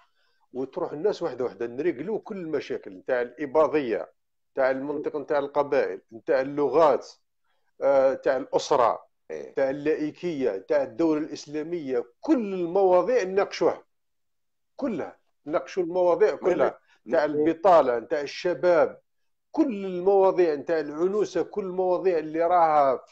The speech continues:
Speaker 1: في البلاد نناقشوها.
Speaker 2: حتى الا تبناو الطرح هذا،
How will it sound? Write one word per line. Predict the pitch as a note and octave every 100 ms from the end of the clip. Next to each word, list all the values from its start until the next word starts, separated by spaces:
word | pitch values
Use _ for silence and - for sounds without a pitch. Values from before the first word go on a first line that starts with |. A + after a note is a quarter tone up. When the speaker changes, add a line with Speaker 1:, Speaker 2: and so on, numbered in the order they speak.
| _
Speaker 1:
في | F#3
البلاد | E3+ D3 G3+ A#3 F#3
نناقشوها. | D#3+ D#3 E3+ - - F#3+ C#3+ A#2
Speaker 2:
حتى | F3+
الا | F3 D#3+
تبناو | C3 D#3 D3 C3
الطرح | A#2 - D3 - C3
هذا، | C3+ B2